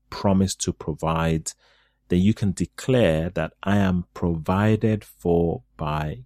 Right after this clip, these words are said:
God. I am provided for by God."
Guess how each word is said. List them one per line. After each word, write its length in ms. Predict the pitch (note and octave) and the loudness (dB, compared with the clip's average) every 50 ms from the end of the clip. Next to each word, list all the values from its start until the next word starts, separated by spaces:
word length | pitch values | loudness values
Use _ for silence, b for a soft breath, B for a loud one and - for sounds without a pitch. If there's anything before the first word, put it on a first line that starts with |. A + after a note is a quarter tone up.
| _ - | _ -10
God. 340 | - - C#2 - C#2 C#2+ - - - - - b b b b b b b b | -8 -8 -8 -8 -12 -14 -14 -14 -16 -16 -16 b b b b b b b b
I 120 | b F#2 F#2+ | b 0 2
am 160 | F#2 F2+ F#2 | 2 2 0
provided 580 | - - F2 D2+ F2 F#2 F#2 F#2 F2 F#2+ F2 - | -2 -4 -6 -2 -2 0 0 0 0 -2 -2 -4
for 460 | - - - E2+ E2 E2 E2 E2+ - _ _ _ _ _ _ _ - | -6 -2 0 0 2 2 0 -4 -8 _ _ _ _ _ _ _ -10
by 240 | E2 D#2 D2 D2+ - | -8 -8 -8 -8 -8
God." 400 | - D#2 C#2 C2 - - - - | -6 -6 -6 -6 -8 -14 -16 -20